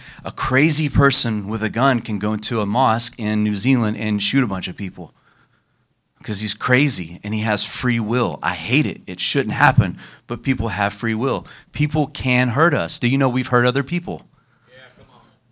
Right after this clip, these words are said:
Speaker 2: on.
Speaker 1: We actually have the opportunity. If we're in relationship with people, we can hurt them. We don't want to hurt them, but we do sometimes.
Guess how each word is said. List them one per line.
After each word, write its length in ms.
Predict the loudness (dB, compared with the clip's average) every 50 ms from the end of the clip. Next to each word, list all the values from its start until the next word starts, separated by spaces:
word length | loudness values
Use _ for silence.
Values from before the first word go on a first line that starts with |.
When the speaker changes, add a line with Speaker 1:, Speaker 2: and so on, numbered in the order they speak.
| _ _ -8
Speaker 2:
on. 100 | -6 -2
Speaker 1:
We 260 | 2 2 4 4 4
actually 400 | 6 6 4 6 4 4 2 4
have 220 | 6 8 6 6
the 120 | 6 6 6
opportunity. 600 | 6 6 4 2 0 4 4 6 6 6 4 2
If 140 | 0 2 4
we're 140 | 6 6 8
in 80 | 8
relationship 600 | 6 6 6 6 6 6 6 4 4 2 2 2 2
with 140 | 0 0 0
people, 320 | 0 -4 -2 -4 -6 -2
we 140 | -2 -2 0
can 140 | 0 -2 -2
hurt 240 | -2 -2 -4 -4
them. 240 | -8 -10 -10 -10 -14 _ _ _ _ _ _ _ _ _ _ _ _ _ _ _ _ _ _ _ _ _ _ _ _ _ _ 0
We 120 | 4 6
don't 220 | 6 6 4 4 4
want 200 | 6 8 8 10
to 80 | 10
hurt 220 | 10 8 6 4 2
them, 140 | 0 0 0
but 100 | 0 0
we 160 | 0 -2 -2
do 240 | 4 6 6 6 8
sometimes. 800 | 6 4 4 2 0 0 0 -2 -2 -2 -6 -6 -4 -4 -4